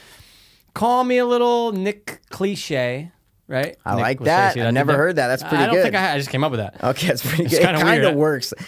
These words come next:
Speaker 1: Yeah.
Speaker 2: Usually people do it with the first
Speaker 1: Ye-,
Speaker 2: syllable of the,
Speaker 1: yeah.
Speaker 2: of the name.
Speaker 1: Yes.
Speaker 2: But you did it with the last.
Speaker 1: I
Speaker 2: I
Speaker 1: did.
Speaker 2: like that. You're
Speaker 1: Nick
Speaker 2: like, "Call me a little Nick Cliche."
Speaker 1: Cliche, dude.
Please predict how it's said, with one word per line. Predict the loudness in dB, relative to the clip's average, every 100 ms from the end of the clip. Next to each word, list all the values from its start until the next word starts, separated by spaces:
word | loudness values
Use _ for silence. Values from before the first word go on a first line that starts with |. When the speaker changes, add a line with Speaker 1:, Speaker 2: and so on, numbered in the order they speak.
| -12
Speaker 1:
Yeah. | -6 -2 2 2
Speaker 2:
Usually | 2 0
people | 0 0
do | 0
it | -2
with | -4
the | -6
first | -2 0 0 -2 -4 -6 -4
Speaker 1:
Ye-, |
Speaker 2:
syllable | 0 2 2 2 2
of | 0 0
the, | 0 2
Speaker 1:
yeah. | 0
Speaker 2:
of |
the | 0
name. | 0 0 -2
Speaker 1:
Yes. | -4 -6 -14 -4
Speaker 2:
But | 0
you | 2
did | 2
it | 0
with | -4
the | -2
last. | 0 0 -2 0
Speaker 1:
I |
Speaker 2:
I | 0
Speaker 1:
did. |
Speaker 2:
like | 0 0
that. | -2
You're | 0
Speaker 1:
Nick | 0
Speaker 2:
like, | 0
"Call | -2
me | 0
a |
little | 0 0
Nick | -2 -4
Cliche." | -2 0
Speaker 1:
Cliche, | 2 2 0 0 0 0 0
dude. | 0 -2 -2 -4